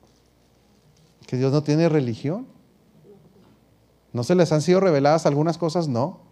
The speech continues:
¿Y a poco a los evangélicos les han sido reveladas todas las cosas? Tampoco. Dios nos irá a ir quitando cosas doctrinales, de errores doctrinales, ¿sí?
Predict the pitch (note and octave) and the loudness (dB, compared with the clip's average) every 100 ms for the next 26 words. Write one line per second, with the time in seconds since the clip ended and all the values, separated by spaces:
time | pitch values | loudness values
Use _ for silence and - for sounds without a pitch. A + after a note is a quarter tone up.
0 | _ _ _ _ C#3 C#3 D3+ D#3+ F3+ E3+ | _ _ _ _ -4 0 0 2 2 2
1 | E3+ C#3 E3 D#3+ E3 D3+ C#3 D3+ E3 E3+ | 2 0 2 2 2 0 0 -2 0 0
2 | C3+ C#3 D3+ E3 D#3 C#3 F3+ E3+ - - | 0 0 0 -2 -4 -4 -6 -8 -12 -20
3 | - - - - - - A2 G#2 C#3+ F#3 | -20 -20 -20 -20 -12 -8 -8 -6 -6 -8
4 | - _ _ _ _ _ _ _ _ _ | -16 _ _ _ _ _ _ _ _ _
5 | _ _ _ - B2+ C#3+ F3 F3 D3 D3+ | _ _ _ -12 0 2 2 2 2 2
6 | D3+ D3 E3+ E3 D#3 E3+ F3 E3+ - - | 0 -4 -4 2 2 2 0 -2 -10 -20
7 | _ - - _ - D3 D3+ D#3 D#3+ D#3 | _ -20 -20 _ -2 0 0 0 0 0
8 | C3+ C3 C#3 D#3 - - _ _ _ _ | -2 0 -2 -4 -8 -20 _ _ _ _
9 | _ _ _ _ _ _ - _ _ - | _ _ _ _ _ _ -20 _ _ 0
10 | D3 C#3+ C#3 D3+ D3 - A#2+ B2 E3 - | 4 4 4 2 0 -2 -6 -8 -12 -4
11 | G3 A#3+ | -2 0